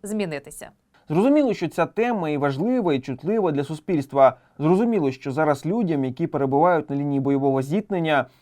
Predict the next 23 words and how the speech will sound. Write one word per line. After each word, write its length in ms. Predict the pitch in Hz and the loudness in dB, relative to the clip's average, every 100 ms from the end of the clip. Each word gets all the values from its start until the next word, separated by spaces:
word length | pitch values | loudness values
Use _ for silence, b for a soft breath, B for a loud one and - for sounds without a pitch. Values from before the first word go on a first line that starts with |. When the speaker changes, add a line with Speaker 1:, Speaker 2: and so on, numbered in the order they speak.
| b | b
Speaker 2:
треба 280 | 202 220 165 | 0 2 4
давати 380 | 139 165 180 170 | 4 4 2 -2
перепочинок. 760 | 170 175 202 202 214 143 113 | -2 2 0 0 -2 -2 -4
Водночас 500 | 117 131 185 175 - b b - | -4 -4 -2 -4 -6 b b -6
замінити 400 | 156 208 175 131 | -2 0 0 -2
людей, 360 | 135 147 226 | -2 0 0
які 240 | 170 - 147 | 0 -2 -4
мають 300 | 147 170 143 | -2 -2 -2
бойовий 300 | 143 139 143 | 0 0 4
досвід, 420 | 165 214 175 - | 4 4 0 -8
потрібно, 500 | 135 151 180 165 131 b b - | -6 -2 0 2 0 b b -8
зважуючи 720 | 143 147 175 175 214 208 190 | 2 6 6 6 0 -2 0
багато 440 | 147 139 135 185 | 2 2 0 0
різних 360 | 180 160 165 180 | 0 -2 -4 -6
моментів. 600 | 214 220 147 135 131 123 B B | -4 -2 -2 -2 -4 -4 B B
У 120 | 151 | -2
тому 260 | 208 220 190 | 0 0 -2
числі 360 | 143 - 131 | -6 -6 -4
їх 160 | 131 135 | -4 -4
треба 380 | 165 180 170 135 B - | -4 2 2 2 B -4
замінити 680 | 147 175 170 143 175 185 185 | 2 2 2 0 0 -2 -2
підготовленими 800 | 151 143 180 190 143 139 135 135 | -2 -2 0 0 2 0 0 0
бійцями. 640 | 165 165 160 123 120 | -2 2 2 2 0